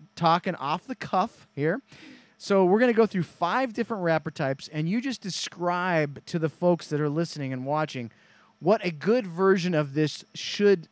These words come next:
taste like, should provide, what sort of, uh, notes, what kind of experience a good version of this cigar should have. And we're gonna start with, um, maybe one of the most common ones, but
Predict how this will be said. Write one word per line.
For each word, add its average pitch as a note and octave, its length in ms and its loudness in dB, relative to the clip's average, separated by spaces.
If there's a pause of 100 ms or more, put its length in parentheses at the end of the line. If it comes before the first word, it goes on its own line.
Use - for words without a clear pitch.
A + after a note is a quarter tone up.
taste G3 360 -2
like, F#3 240 -2
should - 260 -8
provide, D#3+ 720 -2 (300)
what F#3 220 -2
sort G3 260 0
of, E3 160 -2 (340)
uh, C#3+ 380 0
notes, F#3 720 4
what F3 220 0
kind F3+ 300 -2
of D3+ 140 -4
experience - 1160 0 (420)
a D#3 100 0
good D3+ 400 2
version D#3 580 0
of C#3 280 -4
this C#3+ 320 -4
cigar C3 560 -2
should C3 160 -6
have. B2+ 200 -2
And C3+ 60 -6
we're F3+ 80 -4
gonna B3 140 2
start A3 280 0
with, F3 320 2
um, C#3+ 300 2 (320)
maybe G3+ 440 2 (360)
one F3 180 4
of G3 60 2
the F3+ 80 2
most F#3 300 2
common A3 460 0
ones, D#3 400 0
but G3+ 420 2